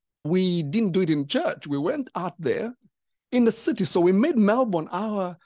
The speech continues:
focus. We discovered that um, you know, if, if you're looking for principalities and powers, rulers of the darkness of this world,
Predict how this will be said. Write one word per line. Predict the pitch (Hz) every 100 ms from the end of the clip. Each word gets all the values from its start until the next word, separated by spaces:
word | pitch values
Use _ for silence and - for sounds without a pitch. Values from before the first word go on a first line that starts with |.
| _
focus. | - 302 - 127 - - - _
We | 175 175
discovered | 156 - - 277 165 147
that | 151 - _ _
um, | 185 190
you | 226 190
know, | 151
if, | 127 170 147 - - _ _ _ _ _
if | 160 -
you're | 277
looking | 254 202
for | -
principalities | 170 143 - 139 139
and | 135 139
powers, | 196 180 160 151 147 - - - _ _ _
rulers | 165 151 143
of |
the | 190
darkness | 131 131 143 127
of | 127
this | 127 -
world, | 196 185 160 156